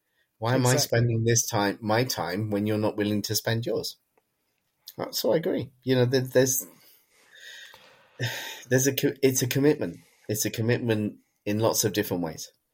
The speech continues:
Speaker 1: And you ha-, you have to go into that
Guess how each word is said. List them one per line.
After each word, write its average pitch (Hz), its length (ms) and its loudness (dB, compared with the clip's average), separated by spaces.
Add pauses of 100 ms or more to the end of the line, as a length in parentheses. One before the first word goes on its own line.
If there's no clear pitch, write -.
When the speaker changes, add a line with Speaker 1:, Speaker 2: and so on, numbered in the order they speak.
(460)
Speaker 1:
And 98 480 2 (380)
you 104 360 -2
ha-, 110 420 -2
you 107 380 -4
have 117 280 -2
to 104 100 -2
go 101 260 4
into 113 320 0
that 90 320 -4